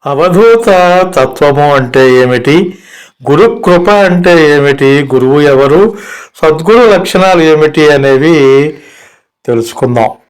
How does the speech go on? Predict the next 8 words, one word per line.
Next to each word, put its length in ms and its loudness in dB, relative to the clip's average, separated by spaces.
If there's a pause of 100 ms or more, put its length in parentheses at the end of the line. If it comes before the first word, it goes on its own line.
(120)
ఎవరైతే 1000 2
సర్వాత్మకుడో, 1160 0
నిష్కలుడో, 1040 0 (800)
ఆకాశము 880 0
వంటి 200 0
వాడో, 680 2 (200)
నిర్మల 480 -2
స్వభావుడో, 800 0